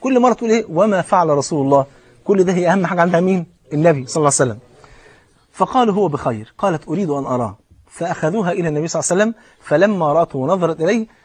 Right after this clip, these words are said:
قالت له كلمة واحدة، قالت: "كل مصيبة بعدك جلل يا رسول الله." أي حاجة في الدنيا دي تهون طالما أنت سليم يا رسول الله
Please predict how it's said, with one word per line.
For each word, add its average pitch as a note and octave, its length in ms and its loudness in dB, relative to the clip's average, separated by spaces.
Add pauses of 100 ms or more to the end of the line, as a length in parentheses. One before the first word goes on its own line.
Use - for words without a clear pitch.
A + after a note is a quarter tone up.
(140)
قالت F3 320 -2
له E3+ 160 -4
كلمة D3+ 340 -4
واحدة، A#2 360 -8 (100)
قالت: G3+ 420 -2 (420)
"كل E3 400 -2
مصيبة C#3+ 720 -6
بعدك D#3 680 -4
جلل E3+ 500 -4
يا D#3+ 200 0
رسول C3 300 -6
الله." A2 280 -6 (540)
أي A3+ 240 2
حاجة G#3+ 200 -2
في - 80 -8
الدنيا F#3+ 260 0
دي F#3+ 100 -4
تهون A3+ 300 0
طالما F#3+ 360 -2
أنت G3 180 -4
سليم E3 380 -2
يا E3 80 0
رسول D3+ 300 -4
الله F3+ 200 2